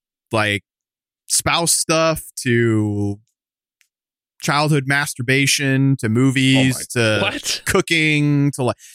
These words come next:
Speaker 1: dude, it was the weird, I, my podcast then was, like, the most random shit ever for conversations, and it was, it was, it was a lot of fun. So I just remember that.
Speaker 2: Yeah.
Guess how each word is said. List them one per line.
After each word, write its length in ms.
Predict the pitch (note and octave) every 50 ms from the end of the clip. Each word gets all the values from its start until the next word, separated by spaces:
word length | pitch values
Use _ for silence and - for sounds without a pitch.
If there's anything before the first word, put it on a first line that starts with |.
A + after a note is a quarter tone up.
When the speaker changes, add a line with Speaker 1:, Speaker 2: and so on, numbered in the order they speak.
| -
Speaker 1:
dude, 180 | C#3+ F#3+ F#3 F3+
it 120 | F#3+ G#3
was 160 | A3 A3 E3+ D#3
the 80 | E3+
weird, 300 | C#3+ B2+ C#3+ E3 E3 E3+ -
I, 120 | C#3+ F3+ F#3
my 160 | F3+ G3 B3
podcast 480 | - - E3+ E3 D#3 D#3+ E3 E3 - -
then 120 | F3 E3+
was, 160 | D#3+ C3 B2+
like, 140 | C#3+ C#3 B2+
the 60 | C#3
most 320 | C3+ C3+ C#3+ C#3 - - - _ _ _ _ _ _ _ _ _ _ _ _ _ _ _ _ _ _ _ _ _ _ _ - C#3+ B2+ C3
random 460 | E3 F3 F3 F3+ F#3+ F#3+ F3 F#3 F3+
shit 300 | E3+ - - - F3 D3+
ever 360 | A2 A#2+ B2+ B2+ A#2+ A2+ G#2 G#2
for 160 | - B2 A#2
conversations, 920 | - B2 A#2+ B2 A#2 A2+ - - B2 A2+ A2 A2 - A2+ G#2 G2+ G#2 G2+ A#2
and 100 | A2+ G#2+
it 140 | G#2+ A2
was, 360 | A2 G#2+ A2 - - - - -
it 180 | - A2+ A2 G#2+
was, 260 | A2 G#2+ G#2+ G2+ - -
it 20 | A2
was 120 | G2+ G2
a 60 | G#2+
lot 200 | G2+ G#2 G#2 G2+
of 80 | F#2+ -
fun. 320 | - G#2 F#2 F#2 F2+ F2+
So 340 | G2+ - G2 F#2+ F2+ F#2 G2+ G#2+ -
I 100 | - G2
just 180 | F#2+ - -
remember 220 | - F#2 F#2 F#2 F#2
that. 240 | F#2 F#2 F#2 F#2+ - _ _ _ _ _ _ _ _ _ F2
Speaker 2:
Yeah. 220 | E2 D2+ D2